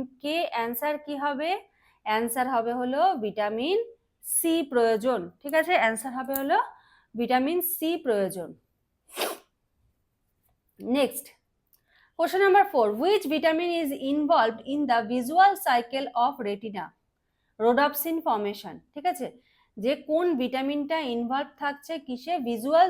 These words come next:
cycle of retina, রেটিনার যে ভিজুয়াল সাইকেল, রোডাপসিন ফর্মেশন সেখানে। ভিটামিন এ, ডি, ই, কে। অ্যান্সার কি হবে? অ্যান্সার হবে হলো ভিটামিন এ। ভিজুয়াল সংক্রান্ত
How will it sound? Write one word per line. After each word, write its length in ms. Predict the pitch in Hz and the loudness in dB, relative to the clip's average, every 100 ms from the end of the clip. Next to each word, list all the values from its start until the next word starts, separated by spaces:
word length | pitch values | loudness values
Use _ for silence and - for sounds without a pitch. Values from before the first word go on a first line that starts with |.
| - | 4
cycle 340 | 262 247 254 262 | 0 0 -2 -2
of 80 | 262 226 | -2 -2
retina, 360 | 214 226 247 302 | -4 -4 -6 -4
রেটিনার 420 | 226 220 247 247 | -4 -4 -6 -6
যে 100 | 254 | -6
ভিজুয়াল 460 | 220 202 226 247 254 | -6 -6 -2 -2 -2
সাইকেল, 460 | 247 220 220 302 392 _ _ _ - | -4 -4 -2 -4 -4 _ _ _ -2
রোডাপসিন 560 | 220 240 254 277 294 | 2 4 2 0 -6
ফর্মেশন 500 | 277 240 233 247 330 | -2 -2 -2 -6 -6
সেখানে। 480 | 370 247 240 196 147 - _ _ _ _ _ 233 | -6 -8 -8 -10 -10 -18 _ _ _ _ _ -4
ভিটামিন 500 | 254 320 349 339 - | 2 4 4 2 0
এ, 240 | 262 294 311 | 0 2 2
ডি, 300 | 208 262 302 320 254 | 0 0 0 -2 -4
ই, 300 | 269 294 294 | -4 -4 -2
কে। 260 | 269 185 - _ _ - | 0 0 -4 _ _ -10
অ্যান্সার 420 | 208 226 285 269 | -6 -4 -4 -6
কি 180 | 269 269 | -6 -2
হবে? 400 | 262 262 359 427 _ _ _ _ _ _ | -2 0 -2 -4 _ _ _ _ _ _
অ্যান্সার 440 | 175 196 202 226 | -6 -4 -4 -4
হবে 200 | 226 214 233 | -4 -4 -4
হলো 220 | 262 359 | -2 -2
ভিটামিন 560 | 214 196 196 214 339 480 - _ _ - | -2 -4 -6 -4 -4 -6 -10 _ _ -10
এ। 180 | 180 - _ _ _ _ _ - | -10 -10 _ _ _ _ _ -6
ভিজুয়াল 420 | 240 254 359 392 | -2 4 6 6
সংক্রান্ত 540 | 392 349 339 349 330 | 4 -4 -2 -2 -2